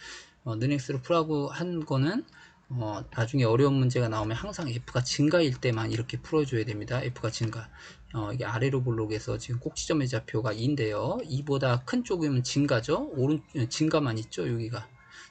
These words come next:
증가인 한에서 이렇게 풀어줘야지 정확한 풀이가 됩니다. 증가 함수, 죠. 거기서 역함수의 교점은 원래 함수, 항등함수의 교점은 같다. 증가라는 게 나중에 되게 중요해요. 나중에는.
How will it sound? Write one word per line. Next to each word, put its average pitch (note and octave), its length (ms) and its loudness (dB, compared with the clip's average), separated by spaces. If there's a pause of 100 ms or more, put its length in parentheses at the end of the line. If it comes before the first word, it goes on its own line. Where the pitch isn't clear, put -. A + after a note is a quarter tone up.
증가인 D#3 720 2
한에서 F3+ 600 0 (1000)
이렇게 C#3 360 2
풀어줘야지 A#2 880 0 (200)
정확한 B2 440 0
풀이가 C3+ 240 0
됩니다. A2+ 460 -2
증가 C#3+ 520 4
함수, D#3+ 560 -4 (840)
죠. D#3 400 6
거기서 E3+ 680 4
역함수의 B2 600 2
교점은 C3 480 0
원래 B2 220 6
함수, A#2 280 0
항등함수의 E3 600 -2
교점은 C#3 380 -2
같다. G#2 520 -6
증가라는 D3 720 2
게 B2 400 2
나중에 A#2+ 400 -2
되게 A2+ 180 -2
중요해요. A2 720 0
나중에는. A#2 600 -4